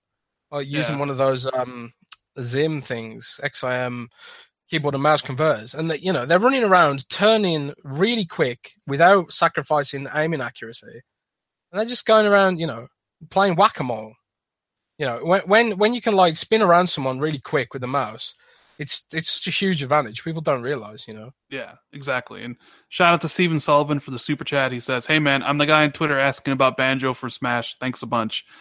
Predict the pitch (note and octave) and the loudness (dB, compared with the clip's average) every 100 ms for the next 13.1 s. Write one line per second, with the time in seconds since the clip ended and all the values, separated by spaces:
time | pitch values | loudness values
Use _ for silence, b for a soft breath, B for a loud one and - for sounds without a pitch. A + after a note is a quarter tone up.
0 | b b b C3 C3 B2 - _ _ - | b b b 2 4 4 2 _ _ 4
1 | D#3+ D#3+ D#3 E3+ E3 D3+ D3+ C3 C#3 C#3 | 6 6 6 6 6 8 6 6 2 2
2 | D3 C#3+ C3+ C3 C3 B2+ C3 B2 A#2+ - | 2 0 2 2 0 -2 0 0 -2 -4
3 | B2 B2 A#2+ - - _ _ _ _ _ | -4 -2 -2 -6 -12 _ _ _ _ _
4 | C#4 - C#4+ - - C#3 C3 B2 b b | 2 4 4 4 4 4 2 0 b b
5 | - C#3+ C#3+ D3+ C#3+ C3+ C3+ B2+ C#3+ C#3 | 0 4 6 6 6 6 6 4 4 4
6 | C3+ B2+ - C#3+ C3+ B2+ C#3 C3 B2+ A#2+ | 4 2 -2 -4 -2 0 0 0 0 -2
7 | A#2 A#2 - - A#2+ A#2 A2+ - A#2+ A2+ | -4 -4 -8 -6 -6 -6 -8 -8 -8 -6
8 | G#2 F#2 F2 - _ _ _ _ _ _ | -6 -6 -8 -12 _ _ _ _ _ _
9 | _ _ _ F3+ B3+ D#4+ - E3 D4 - | _ _ _ -6 2 2 6 4 4 -2
10 | - _ _ - D3+ A2+ C3 B2+ A#2+ A2+ | -18 _ _ -4 0 2 2 0 -2 0
11 | G3 C4 D#4+ C4 F#4 B4 - - F#3 D#3+ | 4 6 6 2 -4 -4 -6 0 0 0
12 | C3 B2 _ _ - C3 C3 A#2+ A#2 C3+ | -2 -10 _ _ -2 -2 2 0 2 2